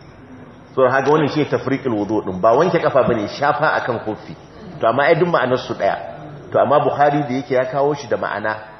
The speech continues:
wala'allahu bi istihdarin ma'anar yadda yake so ba. Shi yasa sai ya ce wa yuzkaru. Ya kawo shi bi sigati tamrid. <laughs> Ahsan. Wannan ya ce, ah, Malam Allah ya ƙara lafiya, amin.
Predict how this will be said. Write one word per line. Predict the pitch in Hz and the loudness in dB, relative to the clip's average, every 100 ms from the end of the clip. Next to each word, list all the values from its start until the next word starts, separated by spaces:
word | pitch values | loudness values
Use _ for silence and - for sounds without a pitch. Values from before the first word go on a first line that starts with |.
| - - - | -20 -10 -2
wala'allahu | 101 - 156 156 143 143 | 0 2 2 2 2 0
bi | 127 127 | -2 -2
istihdarin | 196 - 131 131 147 151 123 | -4 -4 -4 2 4 4 2
ma'anar | 110 113 127 | 0 2 2
yadda | 117 123 110 | 2 0 -2
yake | 110 - | -4 -6
so | 98 110 | -4 -4
ba. | 85 80 - - | -2 -6 -10 -12
Shi | |
yasa | 120 127 117 | -4 0 0
sai | 113 | -2
ya | |
ce | - | -4
wa | 101 95 | -4 -2
yuzkaru. | 120 - - 92 82 - - - - - - | -4 -6 -6 -4 -6 -14 -18 -18 -20 -10 -4
Ya | 120 | 2
kawo | 131 131 | 4 4
shi | 117 | 0
bi | 98 | -6
sigati | 131 117 117 107 | -4 0 -2 -4
tamrid. | - 98 98 95 - - - - - - - - - - - | -6 -4 -4 -6 -8 -18 -16 -12 -12 -12 -18 -20 -20 -12 -6
<laughs> | 117 - 113 - - - | -6 -6 -6 -8 -8 -2
Ahsan. | 104 104 139 110 - - - - - - - - - - - - - - - - - - | -2 2 2 0 -4 -14 -18 -20 -20 -20 -20 -20 -20 -20 -20 -18 -18 -18 -16 -16 -10 0
Wannan | 107 139 147 | 4 4 4
ya | 139 139 | 4 2
ce, | 139 123 117 101 - - | 2 4 4 2 -4 -2
ah, | 104 101 | 4 4
Malam | 107 127 117 | 4 2 4
Allah | 123 110 | 4 2
ya | 98 | 4
ƙara | 120 113 | 4 4
lafiya, | 104 101 104 87 78 | 4 2 2 0 0
amin. | 87 120 | 0 -2